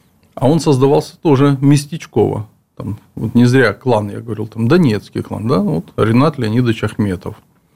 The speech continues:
вот, э, Днепропетровск, Коломойский, да, там, Пинчук, выходцы оттуда. Вот эти вот люди, э, в-, их создали, э, ну,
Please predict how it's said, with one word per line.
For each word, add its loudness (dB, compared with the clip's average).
вот, 0
э, 2
Днепропетровск, -2
Коломойский, -2
да, -2
там, -4
Пинчук, 0
выходцы -4
оттуда. -10
Вот 0
эти 2
вот -2
люди, -2
э, 2
в-, -20
их -2
создали, 2
э, 0
ну, -4